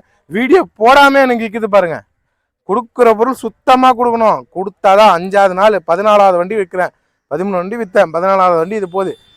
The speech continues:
அதே மாதிரி எத்தனை வண்டி விற்கிறோன்னா அத்தனை டெலிவரி வீடியோ வரும். வார்த்தை சொல்றது மட்டும் இல்லைங்க, அது ஒண்ணு ஒண்ணா வீடியோ வந்துட்டே இருக்கும். சும்மாலாம் நம்ம சொல்ல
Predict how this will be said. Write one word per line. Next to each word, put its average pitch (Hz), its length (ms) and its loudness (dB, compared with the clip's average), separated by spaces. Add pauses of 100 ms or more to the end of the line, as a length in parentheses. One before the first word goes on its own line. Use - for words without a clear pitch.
(240)
அதே 170 280 0
மாதிரி 233 220 -2
எத்தனை 247 320 -4
வண்டி 247 180 -2
விற்கிறோன்னா 247 320 0
அத்தனை 220 320 -4 (100)
டெலிவரி 277 400 2 (160)
வீடியோ 311 220 4 (140)
வரும். 143 240 0 (720)
வார்த்தை 214 360 2
சொல்றது 233 360 0
மட்டும் 240 180 -4
இல்லைங்க, 196 300 2
அது 160 100 0 (160)
ஒண்ணு 254 240 0
ஒண்ணா 269 160 2 (100)
வீடியோ 240 240 0
வந்துட்டே 247 320 0
இருக்கும். 226 260 0 (440)
சும்மாலாம் 233 420 2
நம்ம 196 180 -4
சொல்ல 202 180 0